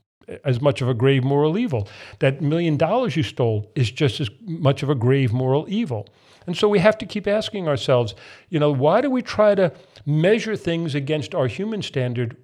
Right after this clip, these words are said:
when God's standard is so much more excellent? God's standard is so much more peace-filled. And when we live by God's standard, our hearts are not restless at all, and we aren't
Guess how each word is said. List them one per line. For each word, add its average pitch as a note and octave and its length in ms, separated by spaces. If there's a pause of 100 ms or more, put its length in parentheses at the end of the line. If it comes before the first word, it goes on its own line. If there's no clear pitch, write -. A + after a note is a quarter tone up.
when C#3+ 140
God's D3+ 340
standard C3 400
is A2+ 80
so - 240
much F#3+ 240
more C#3+ 240
excellent? A2+ 420 (140)
God's D#3 300
standard C#3 320
is A#2+ 80
so - 240
much F#3+ 200
more D#3 160
peace-filled. A2 800 (340)
And D3 140
when E3 120
we D#3+ 100
live F#3 280
by E3+ 140
God's C3 320
standard, B2 480 (180)
our A#2+ 200
hearts C#3+ 640
are B2 80
not C#3 320
restless C#3 440
at E3+ 80
all, D#3+ 320 (280)
and B2+ 100
we B2+ 140
aren't C3+ 300